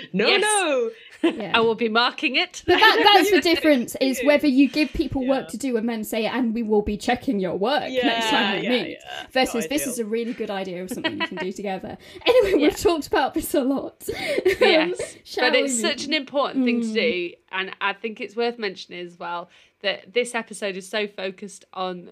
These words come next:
Speaker 2: the wedding,
Speaker 3: Mm.
Speaker 2: and it's something that you said, Kate, that actually the marriage is the really
Speaker 3: Yeah.
Speaker 2: important thing about it. And do you know what? If your wedding day completely sucks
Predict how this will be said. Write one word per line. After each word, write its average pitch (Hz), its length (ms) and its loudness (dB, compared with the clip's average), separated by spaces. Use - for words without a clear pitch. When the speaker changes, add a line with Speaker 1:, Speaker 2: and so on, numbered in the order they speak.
Speaker 2:
the 196 100 -12
wedding, 196 640 -6
Speaker 3:
Mm. 220 340 2
Speaker 2:
and 202 280 -6
it's - 180 -6
something 185 300 -8
that 101 100 -18
you 202 160 -10
said, 185 260 -18
Kate, 175 300 -14
that - 140 -18
actually - 360 -12
the 180 80 -10
marriage 185 580 -12
is 175 100 -20
the 180 120 -14
really 190 240 -8
Speaker 3:
Yeah. 170 60 -6
Speaker 2:
important 180 480 -12
thing 180 160 -8
about 175 380 -8
it. - 120 -14
And 180 320 -16
do - 100 -20
you 294 80 -2
know 302 80 2
what? 247 220 0
If 185 120 -10
your 208 80 0
wedding 277 360 -4
day 226 220 -6
completely 196 500 -8
sucks - 480 -10